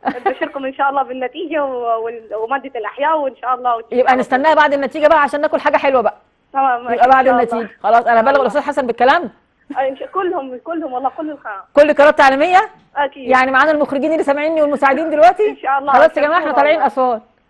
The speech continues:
Speaker 1: <laughs>
Speaker 2: <laughs> وال-، وكل المخرجين والمساعدين والمصورين الصف كله هجيبهولك.
Speaker 1: ماشي، تمام.
Speaker 2: ماشي يا
Speaker 1: ماشي.
Speaker 2: مريم، ماشي يا حبيبتي، ربنا يوفقكم يا رب.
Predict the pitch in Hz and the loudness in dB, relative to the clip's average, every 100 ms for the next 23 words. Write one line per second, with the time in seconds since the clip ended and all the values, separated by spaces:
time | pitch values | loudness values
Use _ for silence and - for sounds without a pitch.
0 | _ 359 - 392 - 269 226 311 466 494 | _ -16 -12 -12 -4 -4 -4 -10 -10 -10
1 | 339 269 277 359 285 294 349 311 311 302 | 0 4 4 4 2 2 2 2 0 0
2 | 302 320 330 381 277 302 320 359 320 285 | 0 0 0 2 2 2 -2 2 4 4
3 | 311 294 - 370 302 339 349 277 269 262 | 2 0 2 2 0 -2 2 2 2 -4
4 | 277 262 _ _ _ - 269 302 330 294 | -4 -6 _ _ _ -18 -6 -4 -4 -6
5 | 269 262 262 269 277 285 277 247 220 190 | -4 -4 -2 2 4 4 2 0 -2 -8
6 | 240 240 233 247 226 180 226 214 240 269 | -8 -6 -6 -6 -6 -6 -4 -2 -2 -2
7 | 233 247 220 214 170 | -2 0 -2 -2 -8